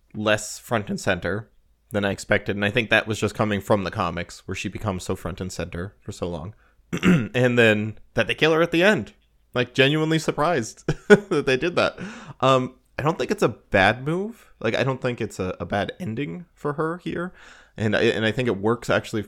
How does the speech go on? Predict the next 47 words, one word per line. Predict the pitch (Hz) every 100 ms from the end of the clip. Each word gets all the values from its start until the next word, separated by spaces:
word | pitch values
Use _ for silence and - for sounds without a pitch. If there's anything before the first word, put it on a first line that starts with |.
| _
fine | _ 101 101 107
within | 98 98
the | 92
confines | 95 95 92 92
of | 90
the |
movie | 92 95 104 95
itself, | - 92 131 - _
but | 110 - - _ _ _ - _
just | 143 165
a |
little | 151
surprised | 127 131 127 104
since | 117 104
the | 113
M | 113
C | - 104
U | 101
is | 95
generally | - 95 95 92
so, | - 98 98
like, | 87 78 82 - - - _ -
"Okay, | 117 147 117
well, | 110 127
we | 127
wanna | 117 117
build | 101 120 127
up | -
characters | 127 123 120 117
so | -
that | 104 73
you'll | 104 101
love | 107 107
them | 107 107
more | 117 127
and | 127
more | 123 120 113
across," | 110 - 110 -
you | 131
know, | 113 104 117
the | 117
way | 120
that | 120
people | 123 113 107
loved | 107 110
Scarlet | - 107 104 -
Witch | 208 208 - -